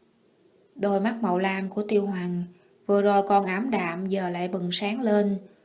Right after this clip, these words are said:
Bất quá tôi nghĩ, hoang mang trong mắt anh hẳn là tạm thời sẽ không biến mất.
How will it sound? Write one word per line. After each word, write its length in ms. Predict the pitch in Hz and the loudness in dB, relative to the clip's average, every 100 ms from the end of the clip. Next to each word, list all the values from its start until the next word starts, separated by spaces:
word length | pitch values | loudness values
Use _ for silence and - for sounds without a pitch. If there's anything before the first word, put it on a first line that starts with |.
| _ _ _ | _ _ _
Bất 160 | 202 214 | -4 -4
quá 220 | 190 190 226 | -2 -2 -2
tôi 120 | 190 | -2
nghĩ, 460 | 185 170 175 240 262 - - _ - | -2 -2 -2 -2 -4 -12 -20 _ 0
hoang 260 | 226 226 | 2 4
mang 260 | 226 226 226 | 6 6 4
trong 180 | 233 226 | 4 0
mắt 120 | 277 233 | -2 -4
anh 280 | 202 202 208 | -4 -2 -4
hẳn 360 | 196 170 190 | -6 -6 -6
là 160 | 254 202 | -6 -6
tạm 240 | 175 165 190 | -6 -8 -8
thời 260 | 196 175 | -6 -4
sẽ 160 | 180 214 | -4 -6
không 280 | 214 190 185 | -6 -6 -4
biến 200 | 196 233 | -2 0
mất. 220 | 254 | -2